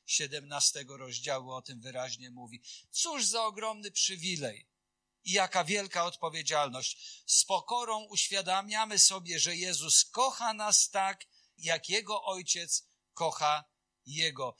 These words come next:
o czym mowa w Ewangelii Jana w piętnastym rozdziale, dziewiąty wiersz. I że jesteśmy o-, w Ojcu tak, jak On sam, Chrystus,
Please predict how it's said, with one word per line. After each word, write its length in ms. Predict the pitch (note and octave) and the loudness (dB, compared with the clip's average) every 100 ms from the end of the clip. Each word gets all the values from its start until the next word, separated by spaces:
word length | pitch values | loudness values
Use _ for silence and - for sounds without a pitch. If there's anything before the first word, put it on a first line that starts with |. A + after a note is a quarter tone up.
| - - | -12 -6
o 140 | D#3 | 0
czym 240 | - D3+ D#3 | 0 -2 -4
mowa 340 | D3+ C#3+ C#3 | -2 0 -2
w 60 | D3 | -2
Ewangelii 520 | C#3 C#3 C#3 C#3 C3 | -6 -6 -8 -6 -2
Jana 320 | C#3 C3+ C3+ | -2 -2 -4
w 80 | - | -6
piętnastym 580 | C3 A#2+ C3 - C3+ B2+ | -12 -8 -4 -2 -2 -8
rozdziale, 540 | B2 A#2 C#3 B2 A#2+ | -12 -8 -6 -6 -10
dziewiąty 560 | B2+ B2 C#3+ B2+ - A2 | -12 -10 -10 -10 -16 -20
wiersz. 400 | - - - - - - - | -20 -12 -12 -12 -18 -18 -2
I 100 | G#3 | 4
że 180 | G#3+ G#3+ | 4 4
jesteśmy 680 | G#3 - B3+ A#3+ G#3+ A3 G3 _ _ _ | 4 2 4 6 6 2 -2 _ _ _
o-, 280 | G#3 A#3+ A3+ | 2 2 0
w 140 | D3 G3 | -2 2
Ojcu 560 | A3 B3+ B3 - G3 | 2 2 4 4 2
tak, 280 | - F3+ F#3 | 2 2 4
jak 200 | G3 - | 0 0
On 240 | - G#3 G3+ | -2 0 4
sam, 580 | - A3+ A3 F3 C#3+ A#2 _ _ | 4 6 4 2 -2 -16 _ _
Chrystus, 840 | - - G3+ - - C#3+ - - | -8 -2 6 6 6 2 2 2